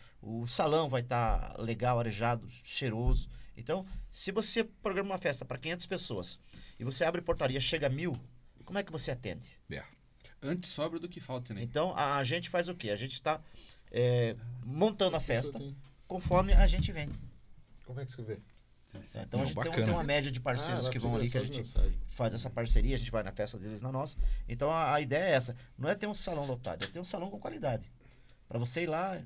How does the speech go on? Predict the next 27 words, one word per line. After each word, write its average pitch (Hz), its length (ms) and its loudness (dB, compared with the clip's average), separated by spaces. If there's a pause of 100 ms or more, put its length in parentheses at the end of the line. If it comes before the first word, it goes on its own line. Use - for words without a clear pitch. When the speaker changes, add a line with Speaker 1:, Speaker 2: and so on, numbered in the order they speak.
Speaker 1:
dançar, 117 540 -2
tranquilo, 170 640 -8 (460)
chegar 120 380 -2
cheiroso, 147 400 -4
sair 185 260 -2
cheiroso. 156 600 -8 (140)
Speaker 4:
É. - 60 -18 (160)
Speaker 1:
É. 95 640 -4 (320)
Speaker 4:
Essa - 200 -12
é - 20 -8
a - 20 -8
ideia. - 260 -16 (240)
Speaker 1:
É. - 40 -6
Speaker 2:
Diferencial, 104 720 4
hein? - 60 -
Speaker 1:
Espaço 202 300 4
pra 180 140 4
dançar, 170 420 4
Speaker 2:
Que 82 180 -4
Speaker 1:
porque 123 160 2
a 135 80 6
mulherada 139 340 6
Speaker 2:
esse - 180 4
é 156 40 4
um 151 40 2
Speaker 1:
precisa 175 240 2
Speaker 2:
diferencial. - 440 4